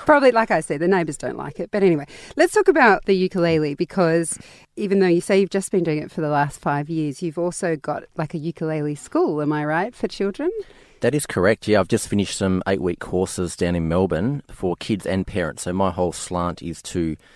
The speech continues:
Speaker 2: kind of get families playing. So the parents are sort of modelling that behaviour for the kids. They're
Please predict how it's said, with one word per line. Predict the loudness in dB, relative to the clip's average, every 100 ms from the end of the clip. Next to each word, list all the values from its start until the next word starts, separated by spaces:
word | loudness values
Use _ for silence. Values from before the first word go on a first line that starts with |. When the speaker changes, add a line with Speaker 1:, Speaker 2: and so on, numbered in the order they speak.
| -20 _ _ -8
Speaker 2:
kind | -2 -2
of |
get | -2 -4
families | -2 0 0 0 -4
playing. | -6 -6 -6 -8 -14 _ _ _ _
So | -4
the | -2
parents | -2 0 0 -2 -6
are | -6
sort | -4
of | -2
modelling | 2 2 2 0
that | -2 -4
behaviour | -6 -4 -4 -6
for | -8
the | -8
kids. | -8 -4 -4 -4 -10 -10 _ _ _ _ _ _
They're | -4 0 0 0 0